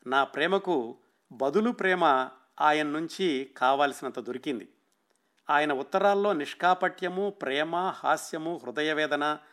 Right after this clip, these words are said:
నన్ను ఆకర్షించాయి. పై కారణాల వల్లనే వారి ఉత్తరాలు దాచాను. అవి ఎప్పటికైనా ముద్రిస్తారని మేమిద్దరము కూడా అనుకోలేదు.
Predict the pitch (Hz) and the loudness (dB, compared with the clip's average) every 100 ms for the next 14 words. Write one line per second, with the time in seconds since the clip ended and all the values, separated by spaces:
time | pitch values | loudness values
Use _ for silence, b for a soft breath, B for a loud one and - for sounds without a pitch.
0 | b b - 135 127 110 127 151 - 120 | b b -8 -6 -2 -2 -2 -6 -8 -10
1 | - 107 - _ _ _ _ _ _ - | -10 -10 -12 _ _ _ _ _ _ -6
2 | 139 190 - 165 165 156 143 135 127 131 | -2 -2 0 0 2 2 2 2 -2 -2
3 | 202 156 135 117 - 135 123 113 117 - | 0 2 2 -2 -2 0 0 0 -2 -4
4 | 110 - _ _ _ _ _ - 143 127 | -10 -10 _ _ _ _ _ -2 0 0
5 | - 190 196 196 196 160 143 175 175 170 | 0 0 2 4 2 2 -2 -4 0 2
6 | 165 165 156 131 107 147 160 160 160 160 | 2 0 -2 -2 -2 0 0 0 2 4
7 | 139 151 135 95 | 2 -2 -4 -6